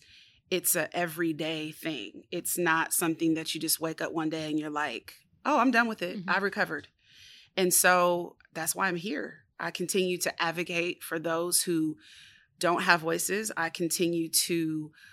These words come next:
Speaker 1: um, speak up for people who feel so misunderstood, unseen,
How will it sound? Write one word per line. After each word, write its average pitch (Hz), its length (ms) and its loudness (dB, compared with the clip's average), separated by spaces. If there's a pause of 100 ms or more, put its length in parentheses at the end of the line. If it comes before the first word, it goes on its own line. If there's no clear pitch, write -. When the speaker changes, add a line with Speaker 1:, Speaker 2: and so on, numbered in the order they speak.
(260)
Speaker 1:
um, 160 420 -6 (680)
speak - 440 2
up 170 360 2 (260)
for 165 720 -2
people 180 360 -6
who 175 260 -4
feel 170 640 -2 (560)
so - 280 4
misunderstood, 175 1000 2
unseen, 170 800 0